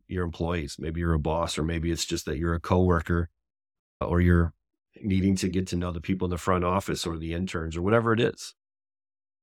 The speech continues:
Maybe for some of you, it's just learning to have fun with people and getting to know people from your church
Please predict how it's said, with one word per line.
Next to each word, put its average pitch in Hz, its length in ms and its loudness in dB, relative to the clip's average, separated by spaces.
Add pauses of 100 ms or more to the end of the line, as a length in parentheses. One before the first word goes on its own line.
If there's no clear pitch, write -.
(140)
Maybe 110 300 2
for 104 140 -2
some 113 200 -2
of 113 140 0
you, 92 140 2
it's 92 120 2
just - 220 -4
learning 92 340 -4
to 90 60 -4
have 98 160 -10
fun 101 280 -4
with 92 140 -4
people 85 300 -2
and 80 100 -6
getting 92 240 0
to 95 120 -2
know 92 160 0
people 92 300 2
from 87 220 0
your 80 120 -2
church 92 500 -2